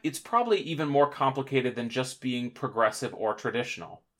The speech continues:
Because another question we have to ask is, how on earth did Arius get away with all this? Bishops, after all, are overseers. And in most denominations with bishops, the process for resolving a disagreement with your overseer is pretty simple.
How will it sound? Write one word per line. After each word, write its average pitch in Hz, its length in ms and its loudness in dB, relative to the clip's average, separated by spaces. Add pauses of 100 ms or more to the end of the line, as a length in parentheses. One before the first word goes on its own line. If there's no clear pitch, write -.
(600)
Because 190 300 0
another 208 280 4
question 170 440 0
we 131 120 0
have 139 240 -4
to - 140 -4
ask 143 320 0
is, 131 200 -2 (240)
how - 480 8
on 214 320 -2
earth 127 340 4
did 160 260 -4
Arius 127 540 8
get 123 400 -6
away 170 500 4
with 120 220 2
all 92 240 -2
this? - 540 -12 (580)
Bishops, 254 400 4
after 131 380 4
all, 104 260 10
are 131 380 10
overseers. 135 880 2 (600)
And 175 200 0
in 285 220 0
most 233 260 4
denominations 135 680 2
with 113 200 -4
bishops, - 520 -2 (320)
the 143 80 -2
process 302 580 2
for 131 200 0
resolving 139 600 4
a 143 60 0
disagreement 123 640 -4
with 117 160 -4
your 127 120 2
overseer 139 800 0
is 208 120 -8
pretty 277 260 0
simple. - 560 0